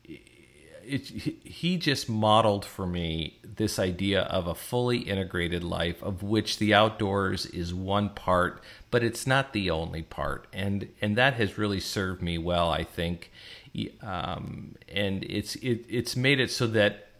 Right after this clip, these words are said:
I, I'm not working for the weekend, and there's other parts of my life other than just the outdoors.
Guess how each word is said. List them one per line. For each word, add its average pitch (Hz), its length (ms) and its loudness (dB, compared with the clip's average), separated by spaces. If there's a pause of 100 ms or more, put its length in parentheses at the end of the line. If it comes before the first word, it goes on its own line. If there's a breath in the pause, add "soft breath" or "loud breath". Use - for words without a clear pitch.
(180)
I, 117 100 2
I'm 117 320 0
not 120 260 4
working 107 400 0
for 101 180 -2
the 92 120 0
weekend, 90 520 0
and 98 140 0
there's 95 200 -4
other 104 220 -2
parts - 380 0
of 95 80 -2
my 90 160 -2
life 87 400 -2
other 98 240 -2
than 90 240 -2
just - 340 -2
the 80 140 -2
outdoors. 69 640 -4